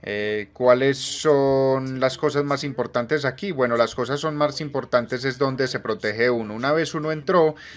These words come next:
uno tiene que saber que solamente puede perder una barra. Entonces, en este caso, si la acción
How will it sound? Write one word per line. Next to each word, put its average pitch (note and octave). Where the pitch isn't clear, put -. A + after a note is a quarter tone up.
uno C#3
tiene D3
que D3
saber C#3
que C#3+
solamente C#3+
puede C3+
perder A#2
una D#3+
barra. C3+
Entonces, C3
en D#3+
este F3
caso, D3
si D3+
la C#3
acción C3+